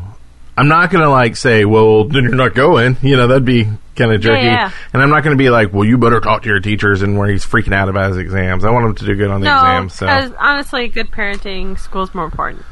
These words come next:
Speaker 2: so.
Speaker 1: Yeah. So, I'm thinking I'll just drive up early and have him fly in and meet, no, I'm just kidding.
Speaker 2: Oh my God.
Speaker 1: <laughs> "You can make it, son.
Speaker 2: Oh my
Speaker 1: Here's your
Speaker 2: God.
Speaker 1: Uber money."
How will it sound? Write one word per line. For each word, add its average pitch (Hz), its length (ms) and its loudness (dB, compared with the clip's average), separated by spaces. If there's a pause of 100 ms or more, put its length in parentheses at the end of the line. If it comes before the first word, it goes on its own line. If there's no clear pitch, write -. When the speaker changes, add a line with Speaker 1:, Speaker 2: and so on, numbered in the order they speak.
(160)
Speaker 2:
so. - 80 -8 (220)
Speaker 1:
Yeah. 95 260 -2
So, 185 600 2
I'm 127 260 0
thinking 214 480 0
I'll 139 120 2
just 120 180 -2
drive 139 220 2
up 120 160 -2
early 131 280 2
and 107 80 -2
have 123 200 -2
him 117 140 -2
fly 131 400 0
in 117 220 0
and 101 120 -2
meet, 107 200 -2
no, 92 140 -2
I'm - 40 -8
just - 200 -12
kidding. - 140 -8 (440)
Speaker 2:
Oh 285 220 0
my 208 200 -2
God. 277 1120 -2 (360)
Speaker 1:
<laughs> - 400 -6
"You 226 180 2
can 220 120 2
make 170 180 2
it, 139 100 -2
son. 170 280 2
Speaker 2:
Oh 508 120 0
my 508 180 2 (380)
Speaker 1:
Here's 208 220 2
your 220 120 2
Speaker 2:
God. 220 100 4
Speaker 1:
Uber 214 160 4
money." 220 460 2